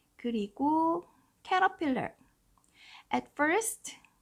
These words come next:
the caterpillar is tiny. 처음에는 캐터필러가 크기가 어떨까? 그쵸, 애러-, 애벌레는 아주 tiny, 작아. It eats a lot of leaves and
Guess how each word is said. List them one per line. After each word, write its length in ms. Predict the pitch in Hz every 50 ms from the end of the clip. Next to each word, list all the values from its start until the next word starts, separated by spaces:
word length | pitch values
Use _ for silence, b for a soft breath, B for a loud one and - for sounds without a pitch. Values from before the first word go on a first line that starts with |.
| _ _ _ _ _
the 140 | - 262 262
caterpillar 760 | - - 294 294 302 311 302 - 330 311 302 311 311 311 - -
is 300 | 254 247 247 - - - -
tiny. 640 | - - 330 330 349 381 392 330 233 208 226 254 - _ _ _
처음에는 1040 | - - 494 494 523 539 508 440 349 302 277 247 247 254 262 269 269 247 208 202 214 b b b b b b b b b b _ _
캐터필러가 760 | - - 427 453 466 466 - 381 359 339 311 294 285 277 277
크기가 320 | - - - 403 403 - 320
어떨까? 680 | - - - - 214 208 - - 311 320 302 233 208 247 262 -
그쵸, 220 | - - - -
애러-, 340 | 247 208 196 214 233 247 - - -
애벌레는 640 | 220 202 - 247 254 247 240 240 269 330 370 339 -
아주 460 | 220 214 - - 311 339 381 392 -
tiny, 580 | - - 466 480 523 523 508 403 254 214 208 -
작아. 400 | - - - 196 185 - - - - - _ _ _ _ _ b b b b b b b b - 214
It 160 | 220 214 - -
eats 340 | 226 269 277 - - -
a 80 | - -
lot 300 | 233 208 214 214 226 240
of 200 | 254 254 254 247
leaves 580 | 233 208 190 202 220 254 285 - - - - 220
and 340 | 202 196 196 214 226 247